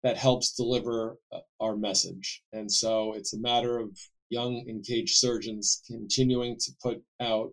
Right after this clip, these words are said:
studies that help with messaging,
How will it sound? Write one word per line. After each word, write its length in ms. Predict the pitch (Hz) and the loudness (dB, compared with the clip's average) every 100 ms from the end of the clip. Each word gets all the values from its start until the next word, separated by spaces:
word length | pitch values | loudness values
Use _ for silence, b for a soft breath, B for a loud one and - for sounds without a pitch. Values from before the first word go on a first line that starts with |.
| _ | _
studies 880 | - - - 147 135 107 110 110 - _ _ _ | 6 8 10 8 8 4 0 -4 -4 _ _ _
that 240 | 117 113 - | -2 -2 -2
help 340 | - 127 110 - - | 2 2 2 -8 -10
with 320 | 110 113 113 - - - | -4 -4 -4 -12 -14 0
messaging, 480 | 127 113 95 - | 4 6 4 0